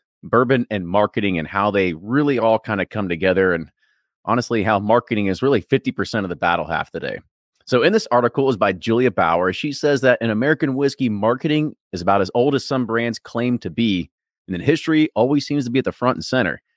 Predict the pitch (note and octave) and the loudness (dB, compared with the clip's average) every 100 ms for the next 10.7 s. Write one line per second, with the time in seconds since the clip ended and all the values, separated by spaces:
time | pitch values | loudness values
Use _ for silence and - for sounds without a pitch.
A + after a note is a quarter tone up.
0 | _ - A2 C#3 C#3+ C#3+ C3+ - D#3 E3 | _ -4 0 0 0 -2 -2 -2 0 0
1 | - G#2+ F2+ D3+ B2+ D3 D3+ D#3+ D#3 C3+ | 0 -2 2 2 4 2 2 -2 -2 0
2 | C#3+ C#3 C3 - C#3 - C3 B2 A#2 D3+ | 0 2 0 -2 -6 -4 -2 -2 0 0
3 | C#3 G2 G#2 G#2+ G2+ G#2 G#2 G#2+ E2+ G2 | 0 0 0 -2 -2 -2 0 -2 -2 -4
4 | G2 G2 F#2+ F2+ F2 E2 D2+ E2 - G2+ | -4 -2 -4 -2 -4 -6 -10 -8 -2 0
5 | D2+ C#2 _ _ _ _ _ - D3 D3+ | -2 -8 _ _ _ _ _ -4 0 0
6 | - C#3+ B2+ C3+ D#3+ G2 - - A2 B2+ | -2 0 2 2 0 -2 -4 0 2 2
7 | - G2+ D#3 E3+ C#3+ C#3+ C#3 A#2 A2 A#2+ | -2 -2 0 2 0 0 2 0 2 0
8 | C3+ C#3 A2+ A2 B2 F2+ G2+ G2+ A2+ G2 | 0 -2 0 2 2 0 -2 -4 -4 -6
9 | - - A2+ - C3 C#3+ F2+ - F2 F#2 | -6 -4 -4 -4 -6 -4 -6 -6 -4 -4
10 | A#2+ F3 - C3+ A#2 G#2+ | -4 -4 2 2 4 2